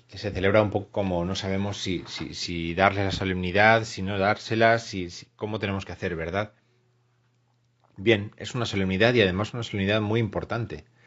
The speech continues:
Ciertamente, en un momento extraño, a lo mejor nos resulta extraño, aunque, aunque podemos relacionar muy bien a San José con la Cuaresma, pero bueno,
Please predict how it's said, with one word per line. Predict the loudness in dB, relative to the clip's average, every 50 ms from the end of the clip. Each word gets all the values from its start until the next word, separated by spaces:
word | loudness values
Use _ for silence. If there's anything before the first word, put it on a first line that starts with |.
| _ _ -20 _ _ _ _
Ciertamente, | -6 -4 -2 0 0 0 2 2 2 2 2 2 0 -2 _ _ _ _ -12
en | -8 -4
un | -2
momento | -2 0 0 -2 -2 -2 -2
extraño, | -2 -4 -4 -4 -2 0 0 0 0 -2 -2 -4 -8
a | -8 -6
lo | -6 -6
mejor | -6 -4 0 2 4 4 4 2
nos | -4 -8 -8 -8 -8 -6
resulta | -6 -4 -4 -4 -2 0 0
extraño, | 0 2 4 4 4 6 4 4 2
aunque, | 0 0 0 0 0 0
aunque | -2 -4 -6 -6 -6 -6 -6
podemos | -4 -4 -4 -2 -2 -2 -2
relacionar | -2 -2 -2 -2 -2 -2 0
muy | 0 0 2
bien | 2 2 2 2
a | 0 -2
San | -4 -6 -8
José | -8 -10 -10 -8 -6 -6 -6
con | -4 -4
la | -6 -4
Cuaresma, | -2 -2 -2 -2 -2 -4 -4 -4
pero | 0 0 2 2
bueno, | 2 2 0 -2